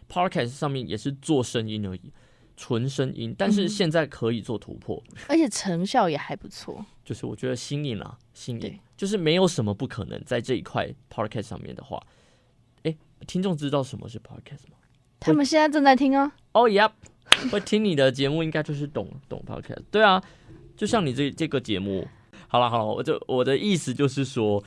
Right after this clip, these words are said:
Speaker 1: Podcast 这，这个平台上面多了很多可能性。
Speaker 2: 对。
Speaker 1: 所以有人说这是，呃，广播是夕阳，但其实你换一个角度来想，广播是夕阳，但 Podcast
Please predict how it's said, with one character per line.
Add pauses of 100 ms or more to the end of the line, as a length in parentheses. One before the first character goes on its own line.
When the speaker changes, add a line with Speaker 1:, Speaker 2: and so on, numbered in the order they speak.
(160)
Speaker 1:
Podcast (160)
这，
这
个
平
台
上
面 (300)
多
了
很
多
可
能
性。 (180)
Speaker 2:
对。 (140)
Speaker 1:
所
以 (240)
有
人
说
这
是， (220)
呃，
广
播
是
夕
阳， (580)
但
其
实
你
换
一
个
角
度
来
想， (600)
广
播
是
夕
阳，
但
Podcast